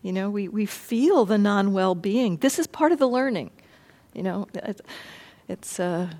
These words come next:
you know, we don't put it on the posters. "Come sit in meditation and learn how bad it feels to want." <laughs> But, but that's part of the learning,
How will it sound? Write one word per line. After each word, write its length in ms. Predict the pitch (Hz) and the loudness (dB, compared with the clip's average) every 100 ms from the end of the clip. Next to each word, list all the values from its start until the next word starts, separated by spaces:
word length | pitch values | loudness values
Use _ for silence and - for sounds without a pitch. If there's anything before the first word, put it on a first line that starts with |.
| - _ - - - _ _ | -20 _ -20 -20 -20 _ _
you 60 | 202 | -8
know, 60 | |
we 80 | 196 | -4
don't 180 | 208 214 | -4 0
put 160 | 277 277 | 2 4
it 80 | |
on 140 | 247 220 | 4 2
the 60 | |
posters. 680 | 190 214 208 - 160 147 - - - - | 2 2 2 0 -6 -6 -10 -14 -16 -4
"Come 180 | 240 | -2
sit 220 | 233 - 226 | 0 0 2
in 120 | 202 | 2
meditation 640 | 202 196 - 214 202 190 | 2 0 0 0 0 -2
and 160 | 170 165 | -2 -2
learn 200 | 190 202 | 2 2
how 180 | 190 185 | 2 -2
bad 300 | 165 190 185 | 0 -2 0
it 120 | - | -2
feels 300 | 196 180 - | -2 -2 -2
to 100 | 185 | -4
want." 480 | 170 165 143 - - | -2 -4 -4 -10 -14
<laughs> 40 | - - - - - - - 539 330 302 233 - - - - - - - - - - - - - - - 571 523 - - - - - - - - 302 - - - - - - | -12 -6 -6 -4 -6 -6 -6 -2 -2 -2 -2 -4 -6 4 4 4 6 6 6 -18 -20 -20 0 2 2 -2 0 0 0 -6 -8 -8 -8 -8 -14 -14 -12 -12 -12 -14 -14 -18 -4
But, 440 | 233 285 285 254 | 10 10 10 6
but 140 | 269 240 | 4 4
that's 260 | 277 285 | 4 4
part 340 | - - 262 330 | 0 10 10 10
of 80 | |
the 80 | 262 | 10
learning, 640 | 247 226 254 247 196 170 | 8 8 6 6 4 0